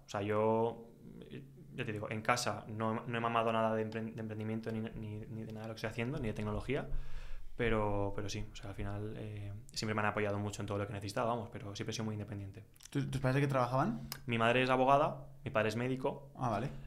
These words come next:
Speaker 1: Eh, o sea, que vengo de
Speaker 2: O sea,
Speaker 1: buena
Speaker 2: que no hay
Speaker 1: familia.
Speaker 2: empre-, o sea, que no hay emprendedores como tal de montar empresas, ¿no?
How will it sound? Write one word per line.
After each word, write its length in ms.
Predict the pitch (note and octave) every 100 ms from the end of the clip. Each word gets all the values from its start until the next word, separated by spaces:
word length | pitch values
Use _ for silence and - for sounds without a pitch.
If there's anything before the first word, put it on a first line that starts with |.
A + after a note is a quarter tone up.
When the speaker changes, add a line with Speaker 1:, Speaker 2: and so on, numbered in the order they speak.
| -
Speaker 1:
Eh, 680 | A#2+ G#2+ G#2 G2+ G2+ G2+ G2+ - -
o 20 |
sea, 120 | G2
que 60 | F#2+
vengo 160 | G2
de 60 | F#2+
Speaker 2:
O 60 | G#2
sea, 100 | B2+
Speaker 1:
buena 40 |
Speaker 2:
que 60 | B2+
no 60 |
hay 60 | C3+
Speaker 1:
familia. 200 | G#2+ A2+
Speaker 2:
empre-, 40 | -
o 20 |
sea, 120 | C#3
que 60 | C3
no 80 | B2+
hay 80 | C3+
emprendedores 480 | C3+ C3 A#2 A#2+ -
como 180 | A#2
tal 400 | A#2 A2+ A#2 A2+
de 100 | A#2+
montar 280 | A#2+ A#2+ A#2
empresas, 320 | A#2+ A#2 -
¿no? 240 | B2+ -